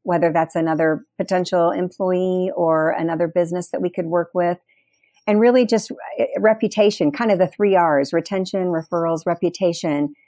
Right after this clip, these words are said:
I think the great thing about Borshoff is the stability and longevity that we have as a company, thirty-four years in the, in the business.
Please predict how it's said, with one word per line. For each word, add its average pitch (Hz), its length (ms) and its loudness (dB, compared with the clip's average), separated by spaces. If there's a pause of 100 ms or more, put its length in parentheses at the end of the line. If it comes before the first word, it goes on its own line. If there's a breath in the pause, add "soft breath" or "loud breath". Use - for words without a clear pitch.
(140 loud breath)
I 190 100 2
think 214 360 -2 (380)
the 214 80 4
great 240 340 2
thing 233 160 0
about 180 300 0
Borshoff 175 460 -2
is 170 220 -2
the 170 100 -4
stability 175 920 -2
and 160 160 0
longevity 160 720 0
that 147 160 -2
we 165 100 -2
have 160 240 -2
as 160 100 -6
a 175 60 -4
company, 165 800 -2
thirty-four 165 480 -2
years 156 320 0
in 160 100 -2
the, 160 180 -4
in 160 120 -2
the 160 80 -2
business. 160 640 -4